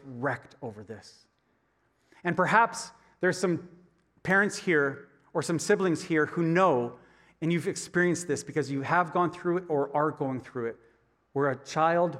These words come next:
or a sibling has completely walked away. They want nothing to do with your own family. They want nothing to do with faith, but they want to write their own story. I think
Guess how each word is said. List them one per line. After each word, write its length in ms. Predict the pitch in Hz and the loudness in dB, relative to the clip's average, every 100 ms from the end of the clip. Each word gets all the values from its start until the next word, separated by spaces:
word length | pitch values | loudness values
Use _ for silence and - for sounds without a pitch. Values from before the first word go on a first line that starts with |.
| - | -4
or 100 | 143 | -4
a 60 | |
sibling 420 | 131 - 156 139 110 | -4 -4 -2 -2 -6
has 120 | 135 | -10
completely 480 | 139 - - 156 135 | -12 -10 -10 -8 -8
walked 300 | 123 120 131 | -10 -12 -14
away. 260 | 113 107 - _ _ _ _ _ _ _ _ | -14 -14 -18 _ _ _ _ _ _ _ _
They 100 | 170 | 2
want 180 | 165 160 | 4 4
nothing 300 | 180 220 196 | 2 4 2
to 60 | |
do 160 | 175 185 | 6 6
with 200 | 180 175 | 6 2
your 160 | 160 | 2
own 100 | 160 | 2
family. 600 | 160 - 170 180 196 208 208 - | 0 0 2 2 0 -4 -8 -10
They 80 | 156 | -2
want 180 | 143 135 | 0 2
nothing 260 | 165 160 180 | 0 0 -2
to 60 | |
do 140 | 160 160 | 0 0
with 160 | 160 | -2
faith, 320 | - 156 160 - | 0 0 0 -4
but 100 | 143 | 0
they 80 | 156 | 2
want 160 | 160 | 2
to 40 | 135 | 0
write 260 | 143 147 | -2 -2
their 180 | 139 135 | -6 -6
own 200 | 127 120 | -10 -12
story. 500 | - - 117 117 113 _ _ _ _ _ _ _ _ | -14 -14 -12 -12 -16 _ _ _ _ _ _ _ _
I 100 | 147 | -4
think 280 | 165 156 | -2 -2